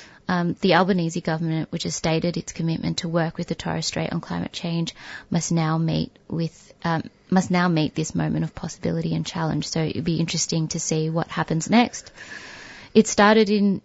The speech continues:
twenty nineteen when eight Torres Strait Islanders and six of their children lodged the complaint with the U N,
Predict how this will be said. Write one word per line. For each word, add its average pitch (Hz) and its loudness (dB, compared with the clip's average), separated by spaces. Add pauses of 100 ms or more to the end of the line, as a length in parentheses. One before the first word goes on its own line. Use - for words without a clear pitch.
twenty 190 2
nineteen 170 0
when 160 -2
eight 165 -2
Torres 160 -4
Strait - -4
Islanders 170 -2
and 175 -2
six - -8
of 165 -4
their 165 0
children 165 0
lodged 160 -2
the 185 0
complaint 175 -2
with - -4
the 175 -2
U 165 2
N, 226 6